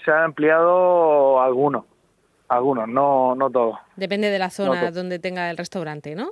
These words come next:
Speaker 2: O la cafetería.
Speaker 1: Sí, de-, sí, y luego también hay un, hay un, ha habido, no,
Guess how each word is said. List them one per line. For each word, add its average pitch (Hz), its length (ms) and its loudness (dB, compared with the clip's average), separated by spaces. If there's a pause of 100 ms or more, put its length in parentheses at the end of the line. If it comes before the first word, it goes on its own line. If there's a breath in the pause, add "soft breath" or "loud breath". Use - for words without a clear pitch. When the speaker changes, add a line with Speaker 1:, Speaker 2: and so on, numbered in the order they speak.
Speaker 2:
O 180 300 -8
la 175 100 -10
cafetería. 165 440 0
Speaker 1:
Sí, 143 260 2
de-, 120 240 -4 (500 loud breath)
sí, 202 80 2
y 143 380 4
luego 160 220 2
también 165 260 2
hay 160 140 2
un, 151 520 -2 (340)
hay 165 200 2
un, 139 320 0
ha 135 80 2
habido, 156 220 2
no, 139 180 0